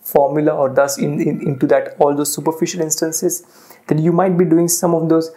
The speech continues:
crazy mistakes up right there. And this is something really not good about. Instead of, you should find your own path, you should find your own value as well. Last but not the least, you should have a capability to handle criticism by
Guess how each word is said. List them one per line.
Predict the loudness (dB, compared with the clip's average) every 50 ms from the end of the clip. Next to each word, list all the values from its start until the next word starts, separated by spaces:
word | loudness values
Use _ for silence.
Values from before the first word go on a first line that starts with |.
| -20 _ _ _ _
crazy | -2 2 2 4 4 2 2 0 0 0 -2 -4 -4
mistakes | -2 -2 -2 -2 0 0 0 0 0 -2 -4
up | -4 -2 0
right | 0 0 0 0 0
there. | -2 -2 -2 -6 -10 _ -20 -20 -20 -20 _ _ -2
And | 0 2 2 0 -2 -4 -8 -12 -14
this | -4 0 0 2 2 0 -2 -4 -8 _ _ _ _
is | -2 -2 -2 0
something | 0 0 -2 0 0 0
really | 2 2 0 0
not | 2 0 0 0 0 0
good | 0 0
about. | 0 2 0 -2 -2 -2 -6 -14 _ _ _ -20 -20 -6 _
Instead | -4 -2 -2 -2 0 0 0
of, | 0 0 -4 -10 -16 _ _ _
you | -2 -2 0
should | 2 2 0 2
find | 2 0 0 2 2
your | 0 0 2 0
own | 0 0 0 -2
path, | 0 2 2 2 0 -2 -8 -16 _ _ _ -6
you | 0
should | 0 0 0
find | 2 0 0 2 2
your | 2 0 2 2
own | 2 2 2 2 2
value | 2 2 2 2 0 0
as | -2 -2 -2
well. | -4 -4 -4 -6 -12 _ -20 -20 _ _ _ _ _ -4
Last | 0 2 2 2 2 0 -2 -4 -6 -12 _
but | -2 0 0 2
not | 2 0 0 0
the | 0 0
least, | 0 -2 -2 -2 -4 -6 -8 -14 _ _ _ _ _ _ _ _ -2
you | -2 -2
should | 0 -2 -2 -2
have | 0 2 2 2 0 -2 -6 -12 -14
a | -4
capability | -2 -2 0 0 -2 -4 -4 -6 -6 -4 -2
to | -2 -2
handle | 0 -2 0 0 0 -2
criticism | -2 -6 -6 -4 -4 -4 -2 -2 -4 -4 -8 -10 -12 -6 -4
by | -2 -2 -2 -4